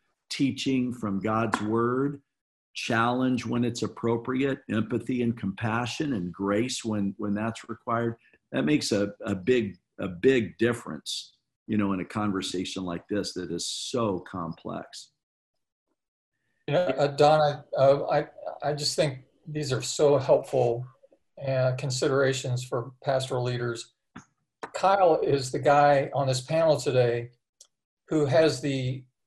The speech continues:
Speaker 2: most authority to speak on this subject.
Speaker 1: Absolutely.
Speaker 2: And it's becau-, not just because he's, uh, a minority ethnically, but because he's actually done, he's practiced in pastoral ministry,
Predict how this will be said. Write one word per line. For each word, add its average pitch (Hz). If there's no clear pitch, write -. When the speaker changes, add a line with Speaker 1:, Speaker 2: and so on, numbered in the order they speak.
Speaker 2:
most 165
authority 127
to -
speak -
on 135
this 131
subject. -
Speaker 1:
Absolutely. 82
Speaker 2:
And 147
it's 139
becau-, -
not 180
just 170
because 185
he's, 147
uh, 151
a 143
minority 147
ethnically, 120
but 151
because 160
he's 180
actually 165
done, 127
he's 160
practiced 165
in 143
pastoral 156
ministry, 131